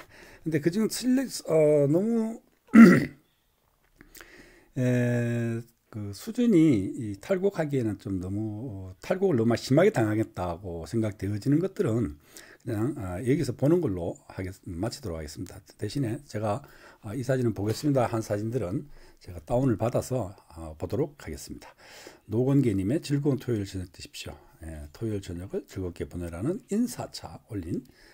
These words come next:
사진인 것 같습니다. 칼라면 칼라, 흑백이면 흑백으로 올려주세요. 그렇게 부탁을 하건만 여전히 칼라와 흑백을 함께 보내시고 있습니다.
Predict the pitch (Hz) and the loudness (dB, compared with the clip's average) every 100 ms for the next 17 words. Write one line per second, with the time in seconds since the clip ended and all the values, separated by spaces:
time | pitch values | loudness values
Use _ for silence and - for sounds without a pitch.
0 | - - 82 87 80 80 185 - - - | -20 -14 -10 -8 -8 -4 -6 -6 -18 -18
1 | - - - - _ _ _ _ _ - | -16 -18 -18 -20 _ _ _ _ _ -20
2 | - - - 98 92 80 78 - 135 135 | -20 -16 -6 -4 -4 -6 -12 -10 -4 0
3 | 120 113 135 - 127 107 92 117 - 147 | 0 -2 -10 -6 -4 -4 -6 -10 -4 -4
4 | 123 123 131 - - 139 131 - 156 143 | -2 -2 -4 -6 -2 -2 -2 -6 -8 -4
5 | 160 143 143 - - - 117 107 120 113 | -4 -4 -8 -20 -18 -8 -6 -6 -6 -6
6 | 107 92 - - _ 123 117 160 254 - | -4 -4 -8 -12 _ -4 0 0 -2 -6
7 | - 110 98 95 - - 92 - 120 - | -10 -8 -6 -6 -10 -12 -12 -10 -10 -10
8 | 117 - - 90 80 - 208 - - | -10 -12 -12 -12 -12 -16 -16 -16 -20